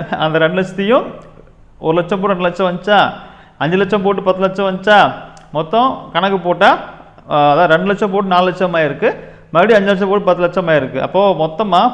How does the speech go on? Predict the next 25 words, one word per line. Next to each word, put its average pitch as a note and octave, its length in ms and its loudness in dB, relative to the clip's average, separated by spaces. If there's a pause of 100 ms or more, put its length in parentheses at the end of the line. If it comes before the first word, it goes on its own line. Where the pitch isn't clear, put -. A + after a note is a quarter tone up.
பதினாலு B3+ 500 4
லட்சத்தையும் A3 400 -2
வந்த A#3+ 320 0
பணத்தையும் A3 840 0
இவங்க F#3 460 -2
அனுபவிக்கல. A3 720 2
என் D3+ 200 -2
மகன்கிட்ட F#3 160 0
இருக்கிற F#3+ 200 -2
பெரிய F#3 280 0
பிரச்சனை F3+ 320 -6
அதுதான். D3+ 380 0 (500)
நல்லா A3+ 420 6
வருது G3+ 500 6
அப்படின்னா, E3+ 580 4 (260)
வந்த A#3 440 4
லாபத்தை A3 540 4
எடுத்து F3+ 720 2
அவங்க E3+ 280 2
வந்து E3 280 0
என்ஜாய் G#3 500 2
பண்ணாம, D#3+ 400 0
ஏதாவது F#3 540 4
தேவைக்கு F#3 480 0
பயன்படுத்தாம, D#3 840 0